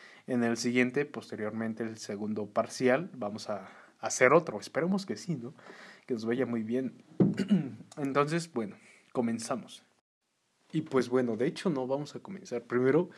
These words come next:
queremos invitarlos a que nos sigan en YouTube, en Spotify, en Apple Music, Apple Podcasts.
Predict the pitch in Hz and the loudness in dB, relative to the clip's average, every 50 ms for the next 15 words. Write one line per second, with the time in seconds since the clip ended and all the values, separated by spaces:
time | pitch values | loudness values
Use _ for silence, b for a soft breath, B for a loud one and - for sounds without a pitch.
0 | B B B B B B - - 127 123 139 160 170 156 - 117 101 104 - - | B B B B B B -6 -2 0 2 4 4 2 2 0 -2 -4 -2 0 0
1 | 113 120 127 123 120 101 - 98 95 98 - - 123 117 123 123 120 110 - - | 2 4 4 2 2 -2 -6 -6 -10 -10 -4 -2 0 0 0 0 -2 -6 -10 -14
2 | 110 107 104 101 101 104 104 104 - - - 127 127 127 - 127 131 131 127 - | -14 -14 -14 -14 -14 -14 -14 -16 -18 -6 -4 -4 -4 -2 -2 -2 -2 -2 -4 -8
3 | 107 98 92 - - 92 - - - - 120 113 110 107 - - 120 113 120 123 | -12 -12 -12 -16 -18 -16 -16 -16 -8 -4 -2 -2 -2 -2 -6 -8 -10 -10 -10 -12
4 | - - 135 131 117 110 104 104 101 101 98 104 104 - _ _ _ _ - B | -14 -10 -8 -8 -6 -6 -6 -8 -8 -10 -12 -14 -16 -18 _ _ _ _ -20 B
5 | B B B B B B B _ 117 117 - - 117 113 104 107 117 127 139 147 | B B B B B B B _ -6 -6 -4 -4 -4 -2 -2 0 0 0 0 0
6 | 143 139 - - 135 135 135 - - - 113 - - 123 117 113 110 104 - - | -2 -6 -6 -4 -4 -4 -4 -8 -6 -6 -6 -4 -2 -4 -4 -2 -4 -8 0 2
7 | 123 127 127 127 - - 135 151 165 - - - | 2 2 2 0 0 0 0 0 0 -4 -12 -16